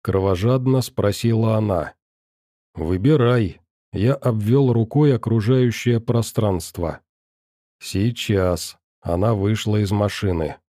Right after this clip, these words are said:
Мускулистая женщина, одетая в джинсовые шорты и лифчик, да еще в берцах и с пистолетом на боку, смотрелась эффектно. «Тебе малолетки нравятся?»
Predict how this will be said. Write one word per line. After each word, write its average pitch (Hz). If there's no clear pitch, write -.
Мускулистая 143
женщина, 123
одетая 135
в 104
джинсовые 127
шорты 135
и 131
лифчик, 135
да 78
еще 107
в 104
берцах 143
и 135
с -
пистолетом 139
на 101
боку, 127
смотрелась 123
эффектно. 90
«Тебе 110
малолетки 156
нравятся?» 117